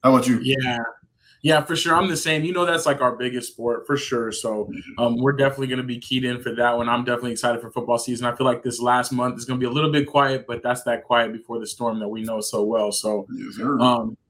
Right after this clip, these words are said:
Speaker 2: also got Moms in the building. Happy Slack Day. Thank you for being here. Anthony Wesson as well. What's up? What's up?
Speaker 1: What's
Speaker 2: Um,
Speaker 1: up,
Speaker 2: thank
Speaker 1: brother?
Speaker 2: you for checking in. We also gotta bring in our third panel member before we get this show rolling too far,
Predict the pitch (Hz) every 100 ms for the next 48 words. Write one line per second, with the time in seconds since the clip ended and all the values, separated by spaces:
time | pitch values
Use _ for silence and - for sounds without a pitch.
0 | _ _ _ - 165 170 156 147 135 151
1 | 156 151 151 143 151 151 143 139 131 117
2 | - 151 139 135 143 139 135 143 143 131
3 | 120 131 143 139 139 135 120 - _ 143
4 | 147 139 131 120 147 143 135 131 - 131
5 | 143 135 131 127 143 120 117 - 139 131
6 | - _ _ _ - 117 110 139 135 135
7 | 131 - 131 135 135 135 131 123 123 -
8 | - _ - 147 156 - 147 143 139 147
9 | 147 143 139 131 131 - 151 143 139 156
10 | 151 143 135 135 139 139 127 147 139 127
11 | 139 139 131 147 135 139 135 127 - 143
12 | 143 135 127